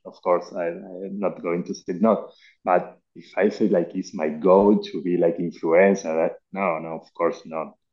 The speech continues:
Uh, I like to, to, to, to do stop motion, and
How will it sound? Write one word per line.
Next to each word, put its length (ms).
Uh, 100
I 120
like 320
to, 300
to, 340
to, 100
to 140
do 120
stop 240
motion, 580
and 640